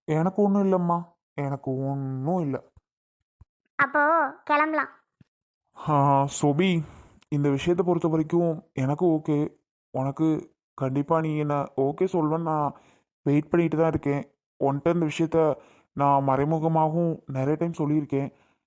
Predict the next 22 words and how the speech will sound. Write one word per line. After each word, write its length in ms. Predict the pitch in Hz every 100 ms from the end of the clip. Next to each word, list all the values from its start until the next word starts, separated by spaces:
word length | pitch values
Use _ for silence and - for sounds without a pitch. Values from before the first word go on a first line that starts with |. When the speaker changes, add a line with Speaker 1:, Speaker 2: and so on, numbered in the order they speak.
| _
Speaker 1:
இப்போ 420 | - 156 175 160 -
டைரக்டாவே 520 | 127 131 165 175 175
நான் 180 | 175 156
சொல்லிட்டேன். 500 | 147 147 165 151 143 _ _ _ _ -
இனி 220 | 147 151
எப்படி 260 | 143 160
சொல்றதுன்னு 760 | 180 165 147 147 160 165 160 -
எனக்கு 400 | - 135 135 143
தெரியல. 400 | 139 165 156 143 - - _ _ _
அதுக்கு 300 | 139 143 143
மேல 480 | 143 147 151 143 - -
உன்னோட 300 | 135 147 156
விருப்பம். 400 | 147 143 147 - _ _ _ _ _ _ _ _ -
Speaker 2:
நீங்களா 400 | 311 294 277 311
என்ன 160 | 285 277
வேணாலும் 360 | 277 254 254 285
நினச்சிக்கோங்க. 440 | 254 - 247 240 262 247 _ -
இதுக்கு 300 | 277 285 277
நான் 180 | 247 240
ஓகே 180 | 254 311
சொல்ல 320 | 311 254 254
மாட்டேன். 340 | 262 240 240